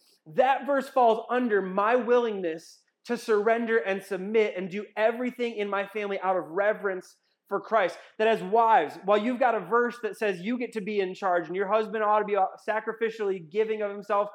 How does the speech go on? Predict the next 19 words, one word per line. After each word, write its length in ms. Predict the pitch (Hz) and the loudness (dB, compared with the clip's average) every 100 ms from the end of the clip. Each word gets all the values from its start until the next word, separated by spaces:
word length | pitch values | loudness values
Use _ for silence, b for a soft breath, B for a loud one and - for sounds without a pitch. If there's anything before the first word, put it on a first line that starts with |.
| B B | B B
to 120 | - 202 | -8 -6
serve 400 | - 226 220 202 | -2 2 2 2
and 140 | 196 | -4
meet 160 | 214 196 | -6 -6
your 260 | 190 214 | -4 -2
needs 200 | 208 196 | -4 -6
and 100 | 180 | -8
to 260 | 185 190 180 | -6 -6 -6
improve 400 | 185 - 226 196 | -8 -8 -10 -8
your 240 | 214 214 | -4 -2
life, 200 | 202 196 190 B B B - | 0 -2 -4 B B B -2
that 180 | 208 202 | 0 4
while 200 | 220 202 | 4 4
you've 220 | 247 247 | 2 2
got 160 | 233 214 | 2 2
a 60 | |
verse, 280 | 175 240 226 180 | 4 4 4 2
that 300 | 226 220 - | 2 0 -2
verse 300 | 254 226 220 | 0 0 0